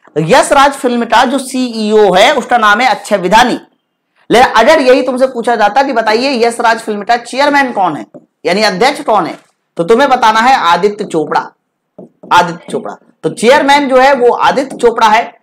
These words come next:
जबकि जो नया सीईओ नियुक्त किया गया है उसका नाम है अक्षय विधानी। बोलो, बात सबको clear है ना? तो ऑप्शन number सी सवाल का सही answer होगा इसके। अगले question की ओर देखिए, Question number ट्वेंटी थ्री।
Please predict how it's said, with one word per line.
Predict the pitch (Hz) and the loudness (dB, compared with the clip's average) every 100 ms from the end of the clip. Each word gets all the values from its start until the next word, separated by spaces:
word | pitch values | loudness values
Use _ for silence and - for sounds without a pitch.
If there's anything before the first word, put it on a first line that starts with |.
| - - | -20 -8
जबकि | 151 190 - 311 339 | -2 -2 -2 -4 -2
जो | 190 240 | 2 2
नया | 196 220 285 - - | 4 2 0 -2 -12
सीईओ | - 226 277 | -6 0 0
नियुक्त | 254 240 233 | 2 -2 -4
किया | 226 214 | -2 -2
गया | 208 208 | 2 2
है | 240 | 2
उसका | 220 220 | 0 -2
नाम | 208 214 | 0 0
है | 247 | -4
अक्षय | - - - 240 | -8 -8 0 0
विधानी। | 240 165 165 151 156 202 143 - _ _ _ _ _ 190 | 0 -4 -2 -2 -2 -4 -6 -12 _ _ _ _ _ 2
बोलो, | 226 135 | 2 2
बात | 151 214 | 2 2
सबको | 262 247 | 2 -2
clear | 247 262 269 | 0 2 4
है | 262 | 4
ना? | 269 277 _ - | 0 -2 _ -4
तो | |
ऑप्शन | 185 190 269 | -2 0 2
number | 262 285 | 2 0
सी | 277 - 285 | -2 -4 -2
सवाल | 285 262 269 | 2 2 0
का | 269 | -2
सही | 262 | -6
answer | 269 254 262 | -4 0 2
होगा | 262 | 4
इसके। | 254 247 131 - _ _ _ | 2 0 -8 -12 _ _ _
अगले | 220 262 | 0 2
question | 285 262 247 | 2 2 0
की | 214 | 2
ओर | 190 | 0
देखिए, | 151 - 113 | 0 -4 -6
Question | - 233 277 | -6 -2 0
number | 277 285 | 2 0
ट्वेंटी | 285 233 240 | 0 -2 -2
थ्री। | 220 190 135 | -4 -4 -4